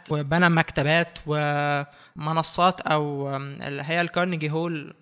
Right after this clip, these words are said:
قاعة من أكبر القاعات بتاعة المسارح في أمريكا. فهو راجل كان مهتم جدًا بالتعليم وبالثقافة، بالرغم إن هو ما كانش متعلم. هو،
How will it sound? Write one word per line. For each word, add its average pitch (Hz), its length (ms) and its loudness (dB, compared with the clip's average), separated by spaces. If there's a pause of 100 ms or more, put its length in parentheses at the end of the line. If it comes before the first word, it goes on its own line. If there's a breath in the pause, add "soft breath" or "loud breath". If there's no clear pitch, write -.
قاعة 180 320 10
من 156 180 0
أكبر 156 280 0
القاعات 156 560 2 (100)
بتاعة 151 320 2
المسارح 151 680 0
في - 100 -2
أمريكا. 180 420 0 (300 loud breath)
فهو 233 460 4
راجل 240 260 6
كان 196 160 2
مهتم 196 420 2
جدًا 208 420 0
بالتعليم 175 960 0
وبالثقافة، 180 720 2 (260 loud breath)
بالرغم 214 300 4
إن 196 60 2
هو 208 160 6
ما 196 60 4
كانش 175 260 0
متعلم. 131 520 0
هو، 143 180 0